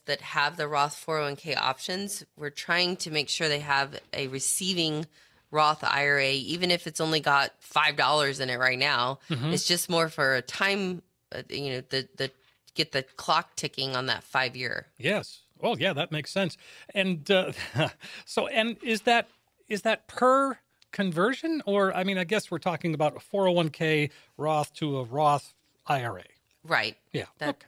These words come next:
Speaker 1: that's what we're talking
Speaker 2: And then
Speaker 1: about.
Speaker 2: there's, and obviously there's no taxes on that, but the, but the money continues to grow. Plus, you're gonna have
Speaker 1: Tax-free.
Speaker 2: more options of where to put that money in, in your own Roth I R A.
Speaker 1: Right. And, and again, I think that people think that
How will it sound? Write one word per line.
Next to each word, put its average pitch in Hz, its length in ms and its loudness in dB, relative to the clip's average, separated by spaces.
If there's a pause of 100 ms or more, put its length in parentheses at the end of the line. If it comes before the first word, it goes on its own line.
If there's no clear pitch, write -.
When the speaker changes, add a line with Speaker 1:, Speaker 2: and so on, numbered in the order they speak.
Speaker 1:
that's - 160 -20
what - 80 -20
we're - 60 -20
talking - 200 -20
Speaker 2:
And 240 100 4
then 240 100 6
Speaker 1:
about. 220 80 6
Speaker 2:
there's, 196 160 4
and 180 180 0
obviously 185 340 2
there's 151 160 0
no 156 100 2
taxes 147 440 -4
on 113 140 -6
that, 160 280 2
but 240 260 2
the, 175 120 0
but 160 280 -2
the 170 60 0
money 170 220 2
continues 160 440 -2
to - 80 -8
grow. 185 280 2 (280)
Plus, 330 280 2
you're 311 80 2
gonna 277 160 4
have 233 200 2
Speaker 1:
Tax-free. 220 60 2
Speaker 2:
more 226 200 4
options 185 580 0
of 175 160 0
where 214 140 2
to 202 80 2
put - 320 -4
that 202 200 0
money 143 380 0 (300)
in, 196 340 2
in 196 260 -2
your 202 200 2
own 262 240 2
Roth 131 320 0 (360)
I 139 160 -2
R 131 160 -4
A. 104 220 -16 (360)
Speaker 1:
Right. 127 360 -2 (540)
And, 185 180 0
and 180 220 0
again, 190 560 0 (140)
I - 60 -6
think 180 280 -4
that - 160 -10
people 165 320 -8 (100)
think 160 320 -6
that 139 300 0